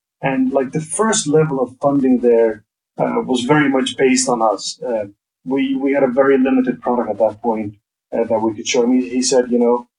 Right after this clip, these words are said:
I've seen you guys build stuff before. I believe you guys can build this." Uh, so that was,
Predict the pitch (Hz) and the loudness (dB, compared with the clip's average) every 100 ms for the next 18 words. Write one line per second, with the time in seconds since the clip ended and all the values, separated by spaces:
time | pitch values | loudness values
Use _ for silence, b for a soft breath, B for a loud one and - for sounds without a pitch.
0 | _ _ - 117 - 127 123 120 117 - | _ _ -10 -6 -2 0 2 -2 -4 -4
1 | 123 - 117 - 123 - 156 139 117 117 | -4 -2 -4 -4 -12 -2 0 2 0 -2
2 | 113 120 120 113 117 120 110 - 104 110 | 0 0 0 -2 -2 -2 -4 -6 -6 0
3 | 117 120 147 156 - - 127 123 123 135 | 0 0 0 -2 -6 -6 -4 -4 0 2
4 | 135 123 - | 4 2 0